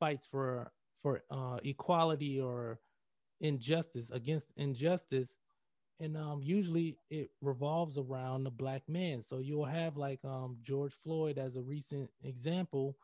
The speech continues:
where it's like all these people come out to support this cause, whether they're doing it, uh, with ill intent or not.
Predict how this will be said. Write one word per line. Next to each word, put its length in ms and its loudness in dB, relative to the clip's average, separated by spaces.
where 200 -2
it's 120 -6
like 220 -2
all 200 2
these 180 -2
people 260 -2
come 260 2
out 200 2
to 100 -4
support 600 0
this 180 -2
cause, 680 -2
whether 260 2
they're 180 2
doing 380 -2
it, 280 -2
uh, 240 2
with 180 4
ill 200 4
intent 440 -2
or 80 -2
not. 360 2